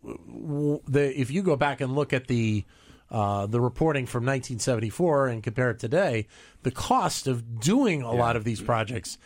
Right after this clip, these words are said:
Speaker 1: is so significantly higher than what we, than what we're dealing with back then.
Speaker 2: Yes, and another thing that's changed too is that, um, <clears throat> back then the federal government, believe it or not, um, we, we often think of the federal government as being more,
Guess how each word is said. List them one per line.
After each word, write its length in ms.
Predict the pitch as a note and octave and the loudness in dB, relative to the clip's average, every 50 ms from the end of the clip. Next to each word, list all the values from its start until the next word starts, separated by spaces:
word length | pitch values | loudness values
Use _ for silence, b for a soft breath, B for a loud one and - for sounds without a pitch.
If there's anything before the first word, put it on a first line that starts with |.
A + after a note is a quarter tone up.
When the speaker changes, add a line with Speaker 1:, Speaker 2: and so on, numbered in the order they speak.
| B B B B B | B B B B B
Speaker 1:
is 200 | E3 D3+ C#3+ - | 0 0 2 2
so 180 | - E3 C#3+ | 2 0 0
significantly 840 | B2+ - - E3 C#3+ B2 C#3+ D3 B2+ - D3+ B2+ D3+ C3 A#2+ A#2+ A#2 | 0 0 -2 -2 -2 0 0 -2 0 0 -2 -2 -2 -2 0 0 2
higher 440 | G2 A#2+ C3 A#2+ G#2 F#2 F#2+ F2 - _ b b b b b | 2 4 2 2 2 -2 -4 -6 -8 _ b b b b b
than 180 | - C#3 C#3 C#3 | -2 0 0 0
what 220 | C#3 C3+ C3+ - | 0 0 0 2
we, 300 | C#3 B2+ A#2+ A#2 A#2 A2+ - | 2 2 2 2 0 -2 -2
than 200 | - C#3+ C#3 C#3 | -2 -2 0 0
what 160 | C3+ C3 C3 C3+ | 0 -2 -2 0
we're 140 | B2+ A#2+ | 0 0
dealing 340 | A2 A2+ A#2+ A2+ A2+ A2+ A2+ | 0 0 0 0 0 -2 0
with 240 | G#2+ G#2+ G2+ - - | 0 0 -2 -2 -2
back 240 | - G2+ F2+ - - | -2 -2 -2 -4 -6
then. 260 | G#2 F#2+ F2 - - - - | -8 -8 -8 -10 -16 -10 0
Speaker 2:
Yes, 360 | - B2 C#3 A2 G#2 - - - - | 4 4 4 4 4 0 -4 -6 -4
and 180 | D#3 C#3+ C3 - - - | -2 -2 -2 -4 -6 -2
another 260 | - F3+ F3 G3 B3 | 0 0 2 2 0
thing 160 | B3+ - G#3+ E3 | 0 0 -2 -2
that's 220 | A#2+ A2+ - - | -2 -4 -6 -10
changed 500 | - - - C3 A#2 A2+ G#2 - - - | -10 -8 -6 -4 -4 -4 -6 -8 -12 -12
too 240 | - F3+ - - - | -8 -8 -4 -2 -2
is 200 | G#2+ G2 G2 - | -2 -2 -2 0
that, 240 | B2 A2+ A2+ - - B B B B B B B | 0 2 2 0 -2 B B B B B B B
um, 300 | A2+ A2+ A2 A2 A2+ - - - | -2 -2 0 0 -2 -4 -6 -2
<clears throat> 240 | - E3+ D#3 A#2+ - | 0 2 2 2 2
back 280 | - D3+ F#3 A#3 - - - | 2 2 2 2 -2 -4 -10
then 460 | A2 A2+ B2 D#3+ E3+ C3+ A#2 G#2+ G2+ | -6 -6 -4 -2 -2 -2 -2 -2 -2
the 100 | F#2+ A2 | -4 -4
federal 240 | - - E3 G3+ G3 | -2 -2 0 0 0
government, 400 | D#3 - A#2 C#3 F3+ D#3+ A#2 - | 0 0 0 0 -2 -6 -6 -4
believe 260 | B2 A#2 A#2 C3 D3+ | -2 0 0 2 2
it 60 | D3+ B2 | 2 2
or 100 | G2+ F#2+ | 2 2
not, 420 | G2+ A2+ D3 D3+ G2+ E2+ E2+ - - | 0 0 2 2 0 0 -2 -4 -4
um, 180 | - A#2+ G#2+ G#2+ | -4 -2 -2 0
we, 140 | A2 A#2 B2 | 0 0 -2
we 220 | B2 G#2+ B2 B2+ | -2 -2 0 2
often 260 | B2+ C3+ D3 - C3+ B2+ | 4 4 2 2 -4 -6
think 200 | - C#3+ B2+ - | -4 -4 -4 -4
of 60 | G2+ | -4
the 100 | G#2+ G#2 | -6 -4
federal 240 | - - G#2 G#2 G#2 | -2 -2 -2 -2 0
government 320 | - G#2 G2 G#2 F#2+ F2 | -2 -2 -2 -2 -4 -6
as 80 | F2+ - | -6 -6
being 180 | - G#2+ G2+ | -6 -4 -4
more, 380 | G2+ G2 A2 A#2+ A#2 A2+ A2+ | -2 0 2 2 2 0 -2